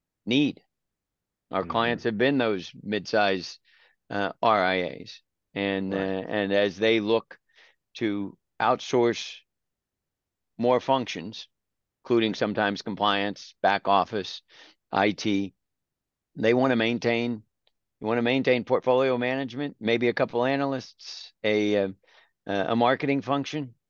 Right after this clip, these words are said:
Speaker 1: And if they can find a broker that they truly trust,
Speaker 2: Right.
Speaker 1: then outsourcing trading makes a lot of sense.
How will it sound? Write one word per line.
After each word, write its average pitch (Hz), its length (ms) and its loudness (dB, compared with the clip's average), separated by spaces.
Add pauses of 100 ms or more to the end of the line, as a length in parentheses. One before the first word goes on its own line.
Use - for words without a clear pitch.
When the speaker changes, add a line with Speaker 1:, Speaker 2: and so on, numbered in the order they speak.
(640)
Speaker 1:
And 113 300 0
if 120 140 2
they 120 200 4
can 117 280 -2
find 131 600 -2 (280)
a 110 80 -2
broker 104 400 2
that 92 180 0
they 101 220 0
truly 113 440 -2
trust, 101 520 -2 (1300)
Speaker 2:
Right. 82 180 -16
Speaker 1:
then 113 520 -2 (280)
outsourcing 135 600 -2
trading 135 360 0
makes 120 240 -4
a 160 60 -2
lot 156 220 2
of 151 100 -4
sense. - 460 -8